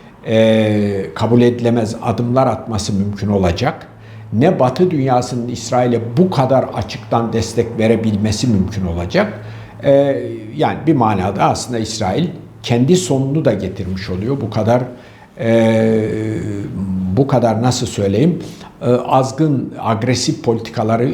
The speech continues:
yüzünden. Şimdi şeye gelince, e, ne oluyor? Birincisi,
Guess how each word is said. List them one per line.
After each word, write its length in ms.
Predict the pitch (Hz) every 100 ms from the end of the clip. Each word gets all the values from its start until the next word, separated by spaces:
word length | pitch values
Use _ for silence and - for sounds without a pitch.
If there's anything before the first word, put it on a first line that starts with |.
| -
yüzünden. 500 | 113 110 110 98 82 87 - - - - -
Şimdi 320 | - - 226 214
şeye 240 | 214 220
gelince, 460 | 220 214 214 190 170
e, 640 | 98 - 131 120 123 - 131
ne 100 | 143
oluyor? 600 | 202 151 101 117 202 -
Birincisi, 640 | 165 180 175 160 - 240